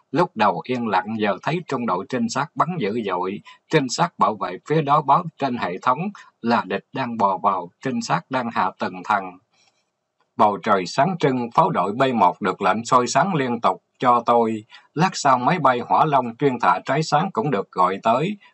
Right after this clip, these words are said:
Cứ chiếc dù này sắp tắt thì chiếc dù khác phật lên. Dù chiếu sáng của máy bay sáng và lâu hơn của pháo binh nên cảnh vật rõ như ban ngày. Sợ đặc công còn ẩn nấp đâu đó nên thiếu tá Phú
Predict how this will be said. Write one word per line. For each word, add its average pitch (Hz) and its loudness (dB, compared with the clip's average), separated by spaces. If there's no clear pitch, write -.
Cứ 151 4
chiếc 170 -2
dù 110 0
này 98 -2
sắp - 0
tắt 165 2
thì 117 0
chiếc 160 -2
dù 202 -2
khác 160 -2
phật 92 -2
lên. 117 2
Dù 107 2
chiếu 151 2
sáng 165 -2
của 220 0
máy 147 2
bay 127 0
sáng 143 -2
và 101 2
lâu 107 0
hơn 123 2
của - -4
pháo 160 4
binh 120 -2
nên 120 0
cảnh 113 -4
vật 98 0
rõ 98 2
như 127 0
ban 113 0
ngày. 95 -4
Sợ 110 0
đặc 107 -4
công 131 0
còn 98 2
ẩn 101 -4
nấp 170 2
đâu 120 0
đó 135 2
nên 131 2
thiếu 156 0
tá 147 4
Phú 185 0